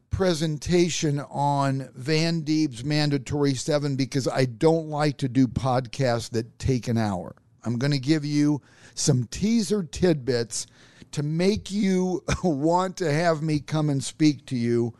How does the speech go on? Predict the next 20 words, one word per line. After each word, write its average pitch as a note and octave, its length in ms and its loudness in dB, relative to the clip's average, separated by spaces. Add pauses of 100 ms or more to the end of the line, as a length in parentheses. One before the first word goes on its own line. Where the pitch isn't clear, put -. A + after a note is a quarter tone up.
(220)
or D3+ 460 0 (460)
some E3+ 400 2
form D#3 500 0
or A#2+ 100 -2
Zoom D#3+ 380 2
call C#3 560 -2 (760)
or A#2+ 200 0
small D3 540 0
group. B2 520 0 (2000)
Like C#3+ 180 0
I D3 120 0
say, D3+ 240 0
this B2 180 -2
presentation D#3 960 0
is B2 240 -4
for A#2+ 160 0
people F3+ 580 -2
of A#2+ 140 -2
all E3+ 420 0
ages A2+ 600 -4